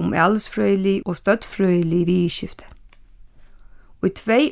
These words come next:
ár kringsetti Rómverjar Syrakus, og at enda var yvirmaktin so sterk, at býurin fall og Arkimedes var dripin. Blái rúturin. Søgnin sigur, at hesin lærde maðurin sat á strondini og teknaði í sandin,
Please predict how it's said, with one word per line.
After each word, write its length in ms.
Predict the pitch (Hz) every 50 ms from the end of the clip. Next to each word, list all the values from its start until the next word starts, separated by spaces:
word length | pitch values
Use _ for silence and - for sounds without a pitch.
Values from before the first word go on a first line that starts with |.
| - -
ár 240 | 196 190 202 220 208
kringsetti 640 | - - 233 254 277 269 - - 185 170 - - 180 180
Rómverjar 520 | 185 202 214 202 175 180 170 160 160 160
Syrakus, 640 | 151 - - 208 202 185 175 - - 190 220 220 - - - - - - - - - -
og 80 | 185
at 140 | 180 - 151
enda 400 | 214 262 285 269 - 247 233 226 202
var 160 | 202 214 208
yvirmaktin 600 | 220 220 202 202 196 190 185 175 - - 175 165
so 180 | - - 262 269
sterk, 540 | - - - 156 151 - - - - - - - - - - - - -
at 220 | 170 170 165 -
býurin 380 | 233 240 247 247 240 233 240 214
fall 520 | - 180 170 180 180 - - - - - - - -
og 140 | - 196 -
Arkimedes 800 | 156 180 - - 214 190 180 170 160 160 - - 165 160 - -
var 160 | - 185 196 -
dripin. 400 | 190 180 170 - - 147 151 - - - - - - - - - - - - - _ - - - - - - - - - - - - - - _ _ _ _ _ - - - - - _ _ _ _
Blái 380 | - 208 226 247 262 277 262 247
rúturin. 480 | 214 208 196 190 - - 202 220 - - - - _ - - - - - _ - _ - - - - -
Søgnin 460 | - - 226 294 302 - 320 311 285
sigur, 520 | - - 226 208 185 165 170 175 190 226 240 _ - - _ - - _ _ _ - -
at 100 | 180 175
hesin 320 | 196 233 269 269 - 254 233
lærde 300 | 233 240 269 285 - 220
maðurin 400 | 196 190 190 190 196 196 190 180
sat 340 | - - 202 202 208 208 -
á 60 | - -
strondini 640 | - - 190 202 226 240 226 - 226 214 202 202 -
og 120 | 180 - -
teknaði 560 | 202 226 220 - - - 196 190 185 180 180
í 60 | 175
sandin, 640 | - 180 180 208 220 220 220 - - 226 233 254